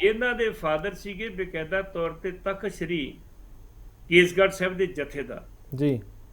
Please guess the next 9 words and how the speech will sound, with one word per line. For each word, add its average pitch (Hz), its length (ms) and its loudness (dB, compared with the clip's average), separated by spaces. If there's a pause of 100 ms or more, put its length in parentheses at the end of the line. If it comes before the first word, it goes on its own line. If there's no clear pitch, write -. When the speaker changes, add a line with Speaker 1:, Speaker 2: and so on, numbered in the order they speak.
(500)
Speaker 1:
ਉਹਨਾਂ 208 240 -2
ਦਾ 196 60 -2
ਨਾਂ 165 160 0
ਸੀ 175 240 -10
ਗਿਆਨੀ 151 280 0
ਮੱਲ 127 240 -6
ਸਿੰਘ। - 220 -16 (520)
Speaker 2:
ਹੂੰ, 170 120 4
ਹੂੰ। 151 240 0